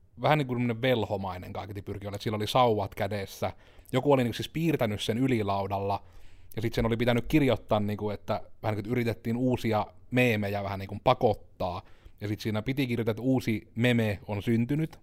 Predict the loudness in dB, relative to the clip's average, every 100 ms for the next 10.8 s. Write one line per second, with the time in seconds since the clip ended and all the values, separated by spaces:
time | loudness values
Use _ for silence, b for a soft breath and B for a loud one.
0 | -6 -4 0 0 2 4 4 2 2 0
1 | 0 -2 0 0 0 -2 -2 0 0 2
2 | 4 4 2 -2 -6 -8 -6 -6 -6 -6
3 | -10 -12 -14 -18 b b b b b b
4 | -2 0 2 2 2 0 0 0 2 2
5 | 2 2 -2 -6 b b b -8 -2 -2
6 | -4 -16 -20 -20 -16 -8 -8 -6 -4 0
7 | 0 0 0 2 2 2 -4 -4 -2 0
8 | 0 0 -2 -4 -6 -8 -6 -8 -8 -4
9 | -2 -2 2 4 6 6 6 4 4 0
10 | -4 -8 -8 -8 -8 -10 -10